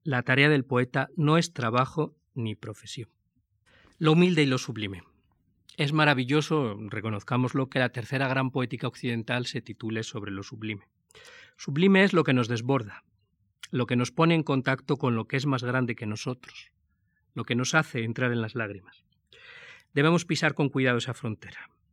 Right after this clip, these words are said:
El romanticismo se abismó en lo sublime, pero lo sublime está conectado con lo alto. El sublime solarium del jovencísimo Villena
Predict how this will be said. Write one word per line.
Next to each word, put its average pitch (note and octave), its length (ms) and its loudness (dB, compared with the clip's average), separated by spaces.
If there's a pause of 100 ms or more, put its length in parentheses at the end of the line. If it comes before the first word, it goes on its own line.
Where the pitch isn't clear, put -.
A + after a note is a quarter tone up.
(120)
El B2 140 -6
romanticismo B2+ 680 -2
se - 140 -4
abismó B2 480 0
en A#2+ 100 4
lo A#2 80 -2
sublime, A#2 460 -6 (680)
pero A#2 180 -2
lo A#2 120 0
sublime C#3 420 0
está D3 240 -2
conectado C#3 500 0
con B2 200 -2
lo A2 120 -2
alto. B2+ 360 -4 (760)
El B2+ 120 -10
sublime D#3 360 0
solarium D3 600 2
del A#2+ 140 0
jovencísimo C3+ 640 -2
Villena C3+ 520 -2